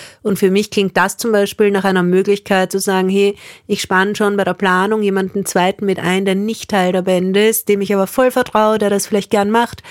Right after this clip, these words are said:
der da vielleicht auch schon Erfahrung hat und hab den am Abend einfach als Ansprechpartner mit.“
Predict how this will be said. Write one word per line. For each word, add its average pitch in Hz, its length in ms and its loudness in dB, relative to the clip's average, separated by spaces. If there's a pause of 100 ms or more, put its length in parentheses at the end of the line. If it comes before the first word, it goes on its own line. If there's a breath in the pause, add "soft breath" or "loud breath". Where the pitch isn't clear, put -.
(400 loud breath)
der 202 100 4
da 202 80 2
vielleicht 196 260 0
auch 196 100 0
schon 208 140 -2
Erfahrung 196 540 2
hat 190 220 0
und 190 120 -4
hab 202 200 0
den 208 180 2
am 202 120 -2
Abend 190 320 0
einfach 185 300 -2
als 196 160 -4
Ansprechpartner 185 840 -2
mit.“ 160 280 -2